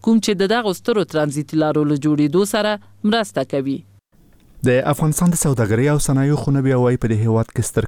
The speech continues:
Speaker 2: کانونه بند پراته دي او ګټې چاته نه رسیږي. دا په داسې حال کې ده چې ولسمشر محمد اشرف غني وایي افغانستان به تر راتلونکو لسو کلونو د نړۍ په کچه د وسپنې او مسو ستر صادر-، صادروونکی هیواد شي. غني دا خبره په کابل کې له یو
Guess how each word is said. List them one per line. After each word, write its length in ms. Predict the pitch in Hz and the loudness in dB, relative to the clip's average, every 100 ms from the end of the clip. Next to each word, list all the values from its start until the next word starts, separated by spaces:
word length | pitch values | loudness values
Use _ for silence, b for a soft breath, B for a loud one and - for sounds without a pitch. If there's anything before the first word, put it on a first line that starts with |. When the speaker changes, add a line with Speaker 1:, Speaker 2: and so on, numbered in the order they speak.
| - | 0
Speaker 2:
کانونه 280 | 98 98 90 78 | 2 2 0 0
بند 200 | 107 117 | 0 0
پراته 260 | 120 110 123 | 0 -2 0
دي 60 | 117 123 | -2 0
او 20 | 101 92 | -2 0
ګټې 260 | 92 104 - | 0 0 0
چاته 240 | 90 98 | 0 0
نه 80 | 90 | 0
رسیږي. 400 | 82 - 98 87 90 | 0 -2 0 0 0
دا 60 | - | 0
په 40 | |
داسې 160 | 95 - | 0 0
حال 100 | 104 | -2
کې 80 | - | 0
ده 40 | 104 | 0
چې 120 | 104 | 0
ولسمشر 460 | 92 87 117 113 92 | 0 0 -2 0 0
محمد 240 | 85 90 87 | 0 2 0
اشرف 260 | - 90 85 | 0 -2 0
غني 220 | 92 104 107 - B B B B B | 2 2 0 -6 B B B B B
وایي 420 | 113 98 98 107 123 123 | 0 2 4 2 0 -2
افغانستان 540 | 123 123 120 139 131 127 | -2 0 0 0 0 0
به 100 | 123 | 0
تر 100 | 113 | -2
راتلونکو 420 | 113 135 123 131 117 120 | 0 -2 0 0 0 0
لسو 200 | - - | -2 -2
کلونو 300 | 135 135 135 | 0 2 0
د 100 | 113 95 | 0 0
نړۍ 180 | 92 104 | 0 0
په 80 | - | -2
کچه 240 | 104 117 107 | -2 0 0
د 100 | 104 90 95 | 2 2 0
وسپنې 360 | 120 - 123 120 | 0 0 0 2
او 100 | 113 120 | 2 0
مسو 300 | 120 120 - | -2 -6 -6
ستر 260 | - 135 - | -4 -4 -2
صادر-، 400 | 110 90 87 98 - | -2 0 0 -2 -2
صادروونکی 640 | 107 85 87 90 92 - 95 - 262 95 | 0 0 2 2 2 2 -2 -2 -2 2
هیواد 480 | 98 87 85 78 - | 2 2 0 -2 -4
شي. 120 | 113 - B B B B B B 104 | -4 -4 B B B B B B 0
غني 180 | 107 117 | 2 0
دا 80 | 110 | 0
خبره 240 | 113 110 | 0 0
په 80 | - 107 | 0 0
کابل 200 | 110 - | 0 0
کې 180 | 117 110 | 0 2
له 80 | |
یو 80 | 107 | 2